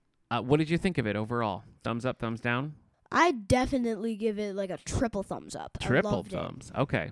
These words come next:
Speaker 1: So in the movie, Krypto the Superdog is having trouble adapting to the fact that Superman and Lois are getting cozy, and he feels like he's gonna be out. Meanwhile, Lex Luthor's pet hamster, I mean, not really pet, it was from his lab. Uh,
Speaker 2: Yeah,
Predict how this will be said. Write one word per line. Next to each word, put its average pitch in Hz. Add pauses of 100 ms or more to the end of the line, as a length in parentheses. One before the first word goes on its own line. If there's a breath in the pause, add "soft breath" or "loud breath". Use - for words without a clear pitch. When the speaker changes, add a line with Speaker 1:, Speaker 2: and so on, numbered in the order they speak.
(680 soft breath)
Speaker 1:
So 147
in 170
the 214
movie, 135 (240)
Krypto 147
the 123
Superdog 113
is 113
having 113
trouble 113
adapting 113
to 110
the 107
fact 107
that 90
Superman 113
and 101
Lois 107
are 110
getting 107
cozy, 107
and 95
he 110
feels 107
like 95
he's 107
gonna 98
be -
out. 104 (720)
Meanwhile, 120
Lex 117
Luthor's 117
pet - (220)
hamster, 175
I -
mean, 120
not 101
really 78
pet, 78
it 101
was 110
from 85
his 110
lab. 90 (600 soft breath)
Uh, 110
Speaker 2:
Yeah, 208